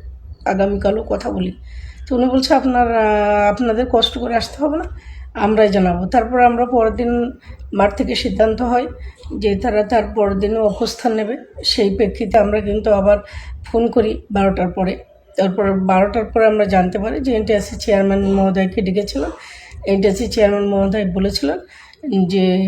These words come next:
এদের নিয়োগ এখন সম্ভব না, যতক্ষণ না ওরা আপিল ডিভিশনে যে রায়টা হয়েছে তিরিশে জুলাই, সেটার একটা রিভিউ,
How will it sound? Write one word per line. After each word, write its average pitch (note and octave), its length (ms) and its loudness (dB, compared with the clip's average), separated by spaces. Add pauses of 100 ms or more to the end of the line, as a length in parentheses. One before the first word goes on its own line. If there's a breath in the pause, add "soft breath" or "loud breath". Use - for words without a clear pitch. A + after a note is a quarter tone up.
(240)
এদের G#3+ 360 2
নিয়োগ G3+ 240 2
এখন G3+ 220 -2
সম্ভব F#3 500 0
না, A#3 140 -2
যতক্ষণ G#3 560 -4
না G3 300 2
ওরা F#3 300 2 (320 loud breath)
আপিল G#3+ 360 -2
ডিভিশনে G3+ 440 -4
যে F#3+ 180 2
রায়টা F#3 380 4
হয়েছে G3+ 300 -2
তিরিশে G3 380 -4
জুলাই, F#3 360 0
সেটার G3+ 520 -2
একটা G3 180 0
রিভিউ, G#3 540 0